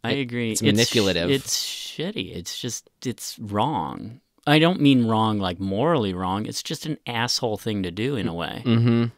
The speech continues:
Speaker 1: Like, w-, <sighs> who's that for? <laughs>
Speaker 2: Right. Well, I just feel like it's a cheap trick, like,
Speaker 1: Yeah.
Speaker 2: to, like, the filmmakers, like, on Insidious, where they just,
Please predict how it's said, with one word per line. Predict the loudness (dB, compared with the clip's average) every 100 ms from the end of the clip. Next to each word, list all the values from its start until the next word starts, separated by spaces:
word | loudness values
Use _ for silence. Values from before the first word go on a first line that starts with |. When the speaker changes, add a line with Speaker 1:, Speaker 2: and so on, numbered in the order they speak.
| _ -20 -20 _
Speaker 1:
Like, | 4 4 4
w-, | 0 -2 -2 -8 -14
<sighs> | -12 -10 -14 -20 _ _ _ 0
who's | 8 10 10
that | 6 4 2
for? | 2 4 4 2 0 -12 -8
<laughs> | -8 -10 -8
Speaker 2:
Right. | -2 0 0 -6 6
Well, | 8
I | 8
just | 6
feel | 8 8
like | 8
it's | 6 2
a |
cheap | 0 0 2 0 -2 _ -8
trick, | -2 4 6 4 2
like, | 4 6
Speaker 1:
Yeah. | 4
Speaker 2:
to, | 2 4 4 4 2 0 -6 -20 -20 -20 -8
like, | 0 2
the | 2
filmmakers, | 2 4 4 4 2 2 2
like, | 2 0
on | 0 0
Insidious, | 0 0 0 0 0 -2
where | -2
they | -4
just, | -2 -4 -6